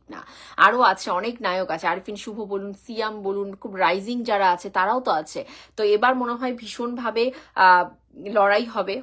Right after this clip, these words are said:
হতে পারে। আহ, কারণ, আহ, আমি যেটা দেখলাম যে রায়হান রাফি তিনি কিন্তু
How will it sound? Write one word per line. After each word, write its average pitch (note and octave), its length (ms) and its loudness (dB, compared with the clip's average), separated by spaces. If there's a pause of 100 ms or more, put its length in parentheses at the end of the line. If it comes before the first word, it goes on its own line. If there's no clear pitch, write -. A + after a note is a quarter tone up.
হতে G#3 200 -6
পারে। F#3 320 -2 (260)
আহ, F3+ 180 -2
কারণ, F#3+ 420 -4
আহ, F3 320 -4
আমি G3 160 -8
যেটা G#3+ 240 -4
দেখলাম G3+ 560 -2
যে F#3+ 160 -4
রায়হান F#3+ 320 -2
রাফি G3+ 440 -4
তিনি G#3+ 180 -10
কিন্তু G#3 480 -8